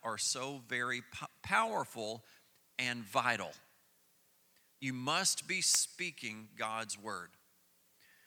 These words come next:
You must be speaking the blood of Jesus because it is the only thing that pleads you not guilty. Every other thing you have to say says guilty.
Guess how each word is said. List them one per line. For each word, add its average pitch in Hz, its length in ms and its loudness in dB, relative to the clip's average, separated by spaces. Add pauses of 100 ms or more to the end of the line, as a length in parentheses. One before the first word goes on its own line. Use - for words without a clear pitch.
(240)
You 127 120 -4
must 160 480 2
be 180 140 0
speaking 139 800 2
the 113 80 -4
blood 117 340 0
of 110 100 -8
Jesus 95 540 -4
because 117 360 -4
it 143 120 -2
is 123 140 -2
the 117 120 -4
only 175 380 -4
thing 123 500 -4
that 107 240 -4
pleads 131 420 -4
you 104 120 -6
not 98 340 -6
guilty. 92 440 -8 (1900)
Every 175 280 2
other 202 140 0
thing 190 240 0
you 160 140 -4
have 151 260 2
to 123 100 -4
say 117 420 2
says 107 320 -2
guilty. 87 440 -8